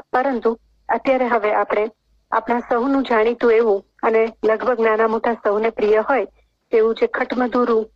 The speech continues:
અને સરસ મજાના સ્વાદવાળું એવું જે, અ, ફળ છે જાંબુ, તેના વિશે અત્યારે આપણે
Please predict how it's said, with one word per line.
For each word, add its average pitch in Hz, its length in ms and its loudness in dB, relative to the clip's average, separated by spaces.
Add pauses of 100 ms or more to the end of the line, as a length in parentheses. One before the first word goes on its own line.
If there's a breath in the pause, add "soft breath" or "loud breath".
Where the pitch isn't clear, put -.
(420)
અને 226 320 2 (260)
સરસ 240 200 0 (120)
મજાના 226 340 2
સ્વાદવાળું 220 680 0 (340)
એવું 220 260 2
જે, 233 260 2 (340)
અ, 214 240 4 (520)
ફળ 277 220 2
છે 208 240 -2
જાંબુ, 202 500 -2
તેના 220 280 2
વિશે 202 240 0
અત્યારે 196 300 2
આપણે 208 300 -2